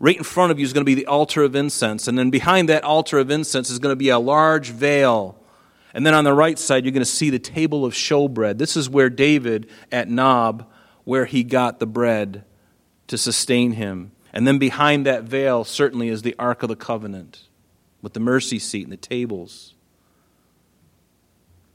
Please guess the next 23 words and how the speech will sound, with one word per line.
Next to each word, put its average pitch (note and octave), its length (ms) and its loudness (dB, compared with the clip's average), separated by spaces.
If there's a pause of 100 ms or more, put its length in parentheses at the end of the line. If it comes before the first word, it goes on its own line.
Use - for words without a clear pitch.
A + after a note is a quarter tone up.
(1600)
And A#2+ 100 0
the A#2 60 0
priest D#3+ 320 0
answered C#3+ 340 2
David, C3+ 300 2
said, B2+ 240 0
"There C3+ 80 4
is A#2+ 160 0
no D3 160 4
common D3 420 2
bread C3+ 240 2
on B2+ 140 0
hand, B2 260 0
but A2 100 -2
there A#2+ 120 -2
is A#2 120 -2
only C#3 220 2
holy D#3 400 0
bread." A#2 380 0
They A2+ 80 -4
call D#3+ 260 0
it A#2 60 -4
showbread. A2+ 840 -2